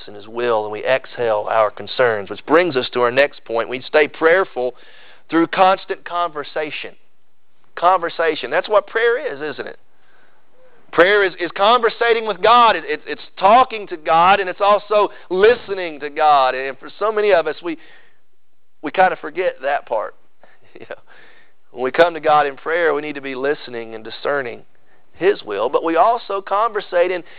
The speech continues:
in expressing our concerns and taking our requests, our desires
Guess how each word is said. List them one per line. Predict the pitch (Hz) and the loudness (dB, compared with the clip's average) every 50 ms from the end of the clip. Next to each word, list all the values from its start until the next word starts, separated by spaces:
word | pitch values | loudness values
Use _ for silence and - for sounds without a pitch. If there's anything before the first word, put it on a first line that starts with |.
| - - | -12 -6
in | - 170 | -2 -2
expressing | 165 156 - - - - 175 180 185 - - 185 175 160 | -2 -2 -4 -6 -2 2 2 2 2 0 -6 -10 -8 -4
our | 160 156 160 | -2 -2 -2
concerns | - - 165 160 - - 180 214 220 196 165 143 127 | -4 -6 -12 -14 -12 -12 -10 -10 -10 -10 -12 -14 -16
and | 131 - | -14 -8
taking | - 156 147 156 - 160 160 165 | -6 -4 -4 -4 -6 -6 -2 0
our | 156 160 160 | 0 0 0
requests, | 160 156 - - - - - 156 151 - - - - - - - | -2 -4 -8 -6 -6 -6 -6 -6 -8 -8 -12 -16 -18 -16 -6 0
our | - 139 147 | 2 2 2
desires | 151 147 147 139 147 - - - - - - - - - - - | 2 0 -2 -2 -2 0 0 -2 -2 -4 -4 -8 -10 -12 -12 -14